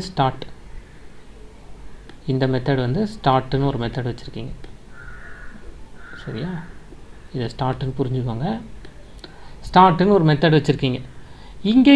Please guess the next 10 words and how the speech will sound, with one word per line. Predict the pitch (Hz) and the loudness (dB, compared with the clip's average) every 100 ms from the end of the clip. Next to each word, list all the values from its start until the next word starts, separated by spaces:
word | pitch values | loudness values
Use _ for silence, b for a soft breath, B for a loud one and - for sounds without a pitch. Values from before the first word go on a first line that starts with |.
| 254 | 10
இன்னொரு | 214 247 226 | 10 10 10
ஒரு | 202 196 | 8 6
class | 190 196 - | 6 6 6
create | 180 180 185 | 8 8 6
பண்றீங்க. | 160 156 139 - - - - - - - | 4 4 2 -6 -16 -16 -16 -16 -10 0
இந்த | 165 185 | 4 4
கிளாஸுக்கு | 180 180 180 196 180 | 6 4 6 4 6
என்ன | 185 185 | 6 8
பேர் | 185 | 8
வச்சிட்டீங்க? | 175 175 170 170 | 6 4 6 6